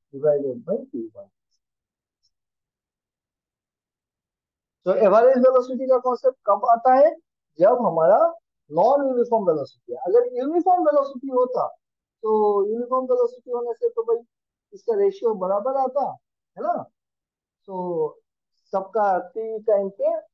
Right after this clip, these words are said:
वो एस distance, मतलब unit time पे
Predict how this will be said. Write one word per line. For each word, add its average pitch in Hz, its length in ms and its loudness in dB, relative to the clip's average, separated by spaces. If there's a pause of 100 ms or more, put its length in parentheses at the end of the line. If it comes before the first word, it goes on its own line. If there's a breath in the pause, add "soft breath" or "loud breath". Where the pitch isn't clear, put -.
वो 180 180 -2
एस 170 320 -8
distance, 117 460 -16
मतलब 214 480 -2 (1300)
unit 320 580 0
time 226 360 2
पे 110 160 -10